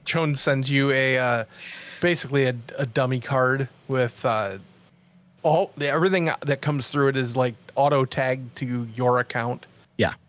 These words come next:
Speaker 1: Not the team, your account, but you don't know that.
Speaker 2: That, yeah,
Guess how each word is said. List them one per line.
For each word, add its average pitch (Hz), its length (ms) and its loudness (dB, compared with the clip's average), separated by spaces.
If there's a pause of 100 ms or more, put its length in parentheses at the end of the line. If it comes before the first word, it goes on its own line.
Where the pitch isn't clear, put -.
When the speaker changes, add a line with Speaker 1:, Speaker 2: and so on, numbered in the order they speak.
(420)
Speaker 1:
Not 127 200 -2
the 135 100 0
team, 131 500 0 (100)
your 131 300 4
account, 127 400 -2 (420)
but 135 160 -4
you 131 60 0
don't 104 160 -4
know 104 100 -10
that. - 240 -10 (360)
Speaker 2:
That, 104 160 0 (420)
yeah, - 100 -10